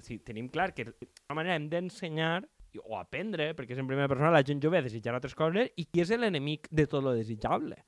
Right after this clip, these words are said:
Vull dir, que és una poca gent, no? Jo crec que eixe és, si tornem, no, a lo que diuen de, de, com el Podemos i companyies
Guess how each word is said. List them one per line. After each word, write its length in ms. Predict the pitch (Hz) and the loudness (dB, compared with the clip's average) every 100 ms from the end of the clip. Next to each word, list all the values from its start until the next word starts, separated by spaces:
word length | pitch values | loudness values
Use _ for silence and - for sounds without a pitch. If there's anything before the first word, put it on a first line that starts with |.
| _ - | _ -4
Vull 160 | 147 139 | 2 2
dir, 20 | |
que 140 | 127 | 0
és 80 | 117 | -2
una 160 | 185 170 | -2 0
poca 320 | 151 147 135 113 | 0 0 -2 -2
gent, 240 | 143 214 - | -4 -6 -8
no? 160 | 151 - 151 | -8 -2 0
Jo 140 | 165 | 2
crec 160 | 202 214 | 4 2
que 80 | 208 - - | 2 -6 -2
eixe 240 | 170 233 | 0 0
és, 80 | - - _ _ _ _ - _ 143 | -2 -20 _ _ _ _ -20 _ -16
si 160 | - 151 | -14 -6
tornem, 380 | 143 143 175 165 | -4 -2 -2 0
no, 80 | 180 | 0
a 60 | |
lo 140 | 170 139 | 0 -2
que 80 | 127 | 0
diuen 200 | 147 156 | 0 0
de, 80 | 147 147 | -2 0
de, 120 | 147 139 | -2 -2
com 140 | 135 127 | -2 -2
el 140 | 120 | -2
Podemos 380 | 104 90 156 165 | -6 -4 0 0
i 20 | |
companyies 320 | 160 147 147 | -2 -2 -2